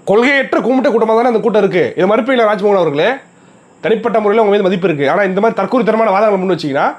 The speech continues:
நீங்க தான் பேச, நீங்க தான் கட்சியோட பொறுப்பாளரு, சொல்லுங்க. சரி விடுங்க, இவரு விடுவான். இப்போ, இப்போ தாவேக்கா புதுசா சேர்ந்திருக்காருல செங்கோ இட்டையன், அந்த செங்கோ இட்டையன் நேற்றைய தினம் தன்னுடைய எக்ஸ் தளத்துல ஒரு பதிவு போட்டாப்புல, அந்த தீபத் திருநாள் வாழ்த்துக்கள் அப்படின்னு நேத்து.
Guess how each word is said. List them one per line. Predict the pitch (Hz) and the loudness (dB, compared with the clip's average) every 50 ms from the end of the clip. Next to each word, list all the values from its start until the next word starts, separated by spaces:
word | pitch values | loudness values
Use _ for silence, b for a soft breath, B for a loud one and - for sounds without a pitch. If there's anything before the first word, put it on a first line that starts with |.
| - - - _ _ - | -12 -20 -20 _ _ -6
நீங்க | - 165 208 247 | -2 0 2 2
தான் | 285 277 226 | 2 2 0
பேச, | 247 - 240 | -2 -2 0
நீங்க | 208 220 240 262 | 0 2 2 2
தான் | 240 214 | 0 0
கட்சியோட | - 247 226 | 0 0 0
பொறுப்பாளரு, | - 208 208 175 208 185 151 151 196 - - 127 - - | 2 0 0 0 0 0 2 2 2 2 0 -2 -4 -4
சொல்லுங்க. | - - 220 269 254 233 156 127 117 - 113 - - - B B B B B B B B B B B B B B B B B B | -2 0 2 2 4 4 2 2 0 -2 -4 -8 -16 -20 B B B B B B B B B B B B B B B B B B
சரி | - 202 214 214 | -2 0 0 0
விடுங்க, | 160 180 208 226 240 214 175 - - _ _ _ _ - | 2 2 2 2 2 2 0 -2 -8 _ _ _ _ -2
இவரு | 175 185 | 0 2
விடுவான். | 196 196 196 151 123 - - _ _ - - - | 2 2 2 0 -2 -6 -14 _ _ -20 -8 -6
இப்போ, | 175 160 180 190 | -4 0 0 0
இப்போ | 170 170 180 165 165 160 151 - - - _ - | 0 2 2 2 2 2 0 -2 -6 -14 _ -4
தாவேக்கா | 180 208 240 240 208 | -2 0 0 2 2
புதுசா | 214 196 156 208 196 240 208 | 0 0 -2 -2 -2 0 0
சேர்ந்திருக்காருல | 208 190 190 175 175 185 196 196 151 117 101 - | 0 0 0 -2 -2 0 0 0 -2 -2 -4 -4
செங்கோ | - 196 220 220 240 233 | -4 -2 0 2 2 2
இட்டையன், | 208 175 151 202 196 185 143 - - - _ _ _ _ _ _ _ - - - - - - - - _ - - | 2 0 0 0 0 0 0 -2 -8 -16 _ _ _ _ _ _ _ -20 -20 -20 -20 -20 -20 -20 -20 _ -16 -6
அந்த | - - 220 226 | -4 -2 0 0
செங்கோ | 202 - - 196 247 262 294 269 233 | 0 0 0 0 0 2 2 0 0
இட்டையன் | 185 190 170 - 277 254 196 143 127 135 165 - _ | -2 -2 -2 0 0 0 0 -2 -4 -6 -8 -10 _
நேற்றைய | - 185 240 247 214 233 202 202 | -2 -2 0 0 2 0 2 2
தினம் | 226 220 | 0 2
தன்னுடைய | 180 190 185 180 156 165 | 2 2 2 2 2 0
எக்ஸ் | 180 - - 277 | -2 -2 -2 -2
தளத்துல | 240 214 156 170 160 185 202 180 139 117 104 98 | 0 0 0 0 0 0 2 0 0 -2 -4 -2
ஒரு | 123 160 170 156 | -2 -2 -2 0
பதிவு | - 185 254 269 233 | -2 0 0 0 0
போட்டாப்புல, | 175 180 160 156 143 131 127 117 101 - - _ _ _ _ _ - | 0 0 0 0 0 -2 -4 -6 -6 -8 -12 _ _ _ _ _ -4
அந்த | 190 185 165 - 233 | -2 -2 -2 0 -2
தீபத் | 254 226 240 180 - | 0 0 0 -2 -2
திருநாள் | 208 196 196 175 | -2 -2 0 0
வாழ்த்துக்கள் | 165 165 165 156 165 151 156 147 135 | 0 0 0 -2 -2 -2 -2 -2 -2
அப்படின்னு | 127 120 | -4 -4
நேத்து. | 113 139 208 - - 175 147 - - | -2 0 0 0 0 -2 -4 -4 -6